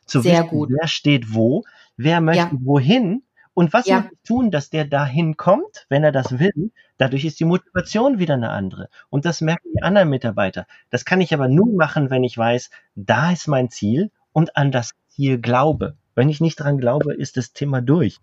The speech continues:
Speaker 1: Und dann kann ich die Mitarbeiter auch ganz spezifisch entwickeln, mit dem Ergebnis, dass Krankenstände sich reduzieren, dass die, ähm, äh, ähm, na, dass die Mitarbeiter des Un-, im Unternehmen bleiben.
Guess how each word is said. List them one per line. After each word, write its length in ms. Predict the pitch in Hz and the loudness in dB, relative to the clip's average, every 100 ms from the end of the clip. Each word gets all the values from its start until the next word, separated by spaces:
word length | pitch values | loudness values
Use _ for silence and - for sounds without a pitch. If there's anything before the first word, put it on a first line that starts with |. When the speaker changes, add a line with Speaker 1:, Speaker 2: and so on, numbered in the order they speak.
| - | -2
Speaker 1:
Und 180 | 117 | 0
dann 160 | 120 147 | 2 2
kann 180 | 135 139 | 0 0
ich 120 | 131 | 0
die 80 | 117 | 0
Mitarbeiter 560 | 139 131 113 117 101 | 0 -2 -2 -2 -2
auch 160 | 101 92 | -4 -2
ganz 240 | 113 147 | -2 -2
spezifisch 580 | - 123 - 131 113 107 | -2 -6 -2 -2 0 -2
entwickeln, 540 | 104 82 107 - 185 233 - - - _ _ _ | -4 -2 -2 0 -2 -2 -10 -20 -20 _ _ _
mit 180 | 120 120 | 0 2
dem 120 | 156 | 4
Ergebnis, 540 | 117 98 104 143 170 - | 4 4 2 2 0 -2
dass 180 | 110 - | -8 -6
Krankenstände 680 | - 90 98 - 104 107 107 | -6 -6 -6 -2 2 4 2
sich 280 | 120 - | -2 -2
reduzieren, 600 | 120 123 117 - 123 131 | -2 -2 -4 0 2 2
dass 220 | 120 87 - | 2 -2 0
die, 280 | 87 85 - - - _ - | 2 2 -2 -12 -20 _ -4
ähm, 420 | 95 82 80 78 - _ _ | 0 0 -2 -4 -8 _ _
äh, 240 | - - 113 - _ 311 | -16 -12 -14 -16 _ -14
ähm, 380 | 107 - 107 - - _ _ | -10 -8 -8 -12 -16 _ _
na, 180 | - 92 | -2 0
dass 160 | 95 87 | 0 0
die 100 | 98 | 2
Mitarbeiter 540 | 95 95 90 90 92 | 2 2 0 -2 -2
des 160 | 87 - | -4 -4
Un-, 120 | 101 - | -6 -6
im 180 | - 104 | -4 -2
Unternehmen 500 | 123 92 87 87 85 | -2 -2 -2 -4 -4
bleiben. 420 | 78 82 90 131 | -4 -4 -2 -2